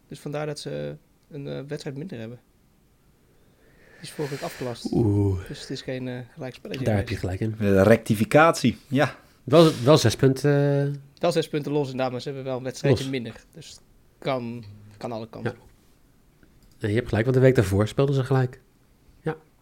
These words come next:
Speaker 2: oké. Nou, eh, één rectificatie. We zijn, eh, drie minuten bezig. Het zal <laughs> nog wel een paar keer gebeuren, denk ik. Ehm, maar eerst nog even het nieuws van van de week. En, eh, dan gaan we de wedstrijden behandelen. Want Feyenoord, die blijft gewoon spelers verhuren aan K K D-ploegen.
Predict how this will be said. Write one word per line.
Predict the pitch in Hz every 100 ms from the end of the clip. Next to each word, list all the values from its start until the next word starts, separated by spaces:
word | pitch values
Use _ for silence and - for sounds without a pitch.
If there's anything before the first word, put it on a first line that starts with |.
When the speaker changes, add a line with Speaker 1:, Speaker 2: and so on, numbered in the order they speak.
| _ _ _ _ 156
Speaker 2:
oké. | 135 123 147 _ -
Nou, | 147 98 -
eh, | 147 156 156 139 - _ _ _ -
één | 160
rectificatie. | 151 143 - 143 143 - 135 135
We | 120
zijn, | 123 127 120
eh, |
drie | 110 117
minuten | 117 110
bezig. | 104 110 104 - -
Het | -
zal | - - 143
<laughs> |
nog | 104
wel | - 117
een | 107
paar | 110
keer | 107 107
gebeuren, | 101 104 135 127
denk | 117
ik. | 120 123 - - - - - - - -
Ehm, | 120 120 123 123 - _ _
maar | 123 120 123 139
eerst | 123 -
nog | 101
even | 98
het | 95 98
nieuws | 104 123 131 -
van | 127 104
van | 113
de | 110
week. | 117 117 - -
En, | - 107 104
eh, | 98
dan | 101 101
gaan | 107
we | 101
de |
wedstrijden | 104 - 113 104
behandelen. | 110 120 117 120 - - -
Want | -
Feyenoord, | - 190 185 135
die | 135
blijft | 123 147 175
gewoon | - 120
spelers | - 120 110 -
verhuren | 113 113 113
aan | 104
K | - 107
K | 107
D-ploegen. | 117 135 151 143 170 151